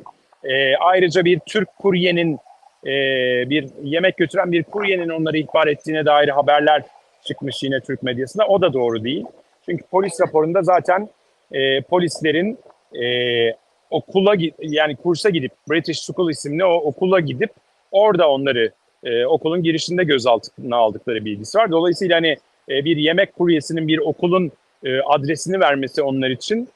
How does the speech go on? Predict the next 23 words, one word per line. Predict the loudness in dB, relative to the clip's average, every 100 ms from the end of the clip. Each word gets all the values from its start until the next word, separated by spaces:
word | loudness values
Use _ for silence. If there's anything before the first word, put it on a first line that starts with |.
| _ _ -12
e, | -6 -4 -2
okulun | -4 -4 -4
kapısını, | -2 -4 -6 -6 -4 -4
e, | -6 -8 -8 -10 -14 -16 -12
işaret | 0 2 2 0
etmesi | -4 -6 -8
zaten | -2 0 0 -2
çok | -4 -8 _ _ _
olası | -2 -2 -2 -6
bir |
şey | -8 -4
de | -4 -2
değil. | -4 0
Yani | -2 -2
onun, | -6 -6
onun | -6 -4
da | -4
doğru | -2 0 2
olmadığını | 2 0 -4 -2
oradan | 0 0 0
da | 0
anlamak | -2 -4 -8
mümkün. | -8 -12 -14